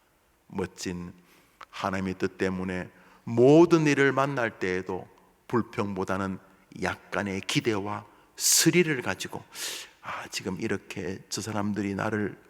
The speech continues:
괴롭히고 박해하는데 하나님께서 어떻게 역전의 명수가 되셔서 이걸 도리어, 도리어 통해 도리어 영광을 받으시고 나에게도 큰 은혜와 축복을 주실까?" 기대하면서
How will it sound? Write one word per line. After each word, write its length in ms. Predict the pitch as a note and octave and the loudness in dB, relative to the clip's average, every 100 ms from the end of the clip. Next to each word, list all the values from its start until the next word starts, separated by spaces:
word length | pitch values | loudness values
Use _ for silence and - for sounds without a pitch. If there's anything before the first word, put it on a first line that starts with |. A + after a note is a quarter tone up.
| _ _ | _ _
괴롭히고 520 | - G#2+ G#2+ - G2 | -2 0 2 0 0
박해하는데 920 | G2 F#2+ - - G2 G2+ G2 G#2 G2 G2 - - - - | 0 -2 -2 -2 0 0 0 0 -2 -4 -14 -20 -20 -6
하나님께서 600 | - G2 G2 F#2 F2+ A2 | -4 -4 -6 -6 -4 -4
어떻게 540 | A2+ D3+ - B2 A#2+ - - - | -4 -6 -6 -8 -10 -12 -14 -2
역전의 720 | G2 B2+ - - - F3 D#3+ | 2 2 0 2 6 6 6
명수가 560 | D3 D3 D#3 D3+ D#3 A#2+ | 6 6 6 2 -2 -4
되셔서 440 | G#2+ F#2+ F2+ - - - - - - | -4 -4 -4 -4 -6 -18 -20 -20 -2
이걸 280 | G2+ G2 | 2 2
도리어, 480 | F#2+ - - G2+ G2 - - - - | 2 -4 0 0 0 -4 -20 -20 -2
도리어 360 | G2+ G2 G2 G2+ - - | 0 2 0 -2 -14 -6
통해 240 | A2 G2 G2 | 0 0 0
도리어 360 | G#2 F#2+ G#2 | 0 2 4
영광을 480 | A2+ B2 B2+ D3 C#3+ | 6 6 4 4 4
받으시고 480 | C3+ A2+ G2+ - F#2 - - - _ | 4 0 -2 -4 -8 -12 -20 -20 _
나에게도 640 | F2+ F2+ F#2 F#2 F#2+ F2+ - | -2 0 0 -2 0 -2 -2
큰 640 | - - - - - - - | -2 -2 -4 -6 -4 -4 4
은혜와 340 | G3+ F#3 E3 E3+ | 4 6 4 2
축복을 560 | - - - F#3 F3 | 0 -2 2 4 6
주실까?" 480 | E3+ D#3 E3 - - - - - _ | 4 2 2 0 -6 -10 -20 -20 _
기대하면서 720 | - A2 F2+ F#2 E2+ F#2 - | -6 -4 -6 -8 -8 -8 -8